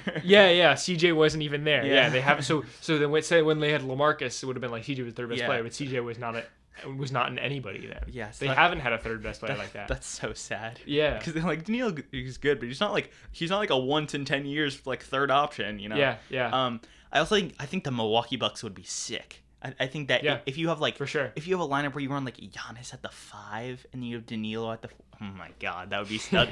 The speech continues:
Speaker 2: <laughs>
Speaker 1: that'd be so good. Um,
Speaker 2: If he really is willing to take less money, like, there are infinite possibilities for,
Speaker 1: Yeah.
Speaker 2: for Danilo. But, but it also depends on, is he really willing to go, like,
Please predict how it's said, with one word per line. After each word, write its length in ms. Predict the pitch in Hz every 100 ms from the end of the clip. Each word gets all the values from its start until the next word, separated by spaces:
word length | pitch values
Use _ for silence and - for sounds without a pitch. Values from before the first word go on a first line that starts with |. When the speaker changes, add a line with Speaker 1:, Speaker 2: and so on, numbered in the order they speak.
| 135
Speaker 2:
<laughs> 120 | 120
Speaker 1:
that'd 160 | 120 120
be 60 |
so 400 | 110 - - 104
good. 320 | 101 101 98 -
Um, 240 | 117 113 104
Speaker 2:
If 100 | 165 165
he 120 | 226
really 220 | 262 247
is 120 | 196
willing 200 | 156 156
to 80 | 147
take 260 | 143 139 127
less 220 | 135 131
money, 320 | 117 127 143
like, 240 | 127 120 -
there 320 | 135 139 156 151
are 80 | -
infinite 440 | 147 135 143 143
possibilities 800 | 147 127 139 135 135 117 107 110
for, 120 | -
Speaker 1:
Yeah. 220 | 123 117 101
Speaker 2:
for 80 |
Danilo. 300 | 123 131 107 113
But, 200 | 165 - - -
but 80 |
it 60 | 165
also 200 | 185 190
depends 320 | 175 196 180
on, 160 | 131 120 - -
is 120 | 147
he 100 | 135
really 320 | 135 143 151 151
willing 460 | 156 135 143 147
to 80 | 139
go, 240 | 135 139
like, 180 | 135 123